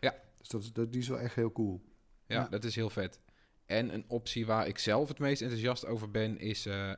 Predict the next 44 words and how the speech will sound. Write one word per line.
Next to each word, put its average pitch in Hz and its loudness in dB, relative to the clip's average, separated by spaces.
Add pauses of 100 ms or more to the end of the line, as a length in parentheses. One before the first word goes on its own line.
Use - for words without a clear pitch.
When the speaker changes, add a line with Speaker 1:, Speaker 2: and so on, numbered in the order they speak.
Speaker 1:
Apple 127 0
ProRAW. 117 6 (1120)
Speaker 2:
Raw. 101 8 (260)
Speaker 1:
Raw. 110 8 (120)
Dat 101 0
is 113 4
een, 120 6
eh, 113 6
ja, 117 10
het 110 4
is 135 2
een, 127 2
een 135 2
variant 170 10
op, 135 4
eh, 127 6
op 131 4
raw. 120 10
Dat 135 2
kent 135 4
iedereen 127 4
die 113 2
van 117 0
foto 120 6
maken, 104 0
eh, 101 -6
fotograferen 104 0
houdt. 92 -2
Die 101 -8
kent 117 2
raw 95 6
wel. 92 0
raw 107 4
is 101 0
de - -2
ongecomprimeerde, 120 4 (360)
het - -14
ongecomprimeerde 113 0
fotoformaat. 135 2
Dus 120 -2
je 117 -2
maakt 107 2
een 101 -8
foto, 135 2